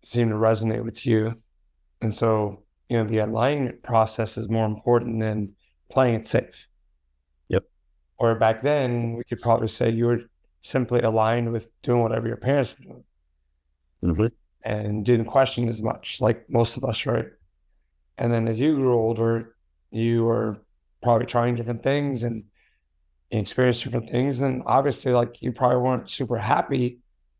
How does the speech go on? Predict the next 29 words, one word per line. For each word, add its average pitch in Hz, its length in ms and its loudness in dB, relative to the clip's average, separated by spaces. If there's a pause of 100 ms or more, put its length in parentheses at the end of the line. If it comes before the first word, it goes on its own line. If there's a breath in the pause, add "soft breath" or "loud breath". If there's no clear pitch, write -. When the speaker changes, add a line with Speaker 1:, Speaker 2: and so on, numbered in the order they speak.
(160)
Speaker 1:
playing 131 240 0
it 117 100 -6
safe 127 480 0 (160)
at - 160 -6
one 120 200 -2
point, 147 440 -2
right? 131 280 0 (400)
Speaker 2:
Weird. 101 280 0 (600)
Speaker 1:
And 113 580 0 (100)
now 113 160 2
you've 117 140 2
adopted 113 460 0
a 113 120 -2 (920)
totally 123 260 2
different 117 380 -4 (500)
philosophy 127 600 0 (520)
Speaker 2:
Mm-hmm. 95 260 2 (480)
Speaker 1:
where, 120 640 2 (580)
sure, 147 320 2
risk 120 320 -2
is 113 180 -4
something, 131 400 0
it 123 60 -2
just 123 200 -2
doesn't 120 200 0
hold 120 200 0
as 107 100 -6
much 104 200 -4
meaning 117 400 -2